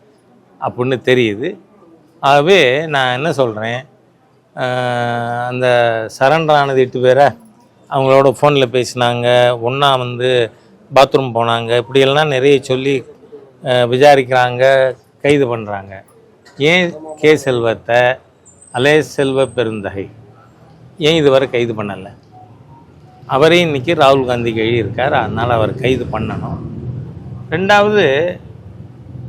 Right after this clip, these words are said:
இன்னைக்கு காங்கிரஸ் கட்சியினுடைய எதிர்க்கட்சி தலைவரா இருக்கிற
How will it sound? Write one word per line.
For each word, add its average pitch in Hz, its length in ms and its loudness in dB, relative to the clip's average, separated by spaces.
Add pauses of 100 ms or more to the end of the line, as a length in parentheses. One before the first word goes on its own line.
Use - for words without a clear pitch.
(600)
இன்னைக்கு 170 300 -8
காங்கிரஸ் 190 580 4
கட்சியினுடைய 170 960 0 (1800)
எதிர்க்கட்சி 175 560 2
தலைவரா 147 560 4
இருக்கிற 120 440 -2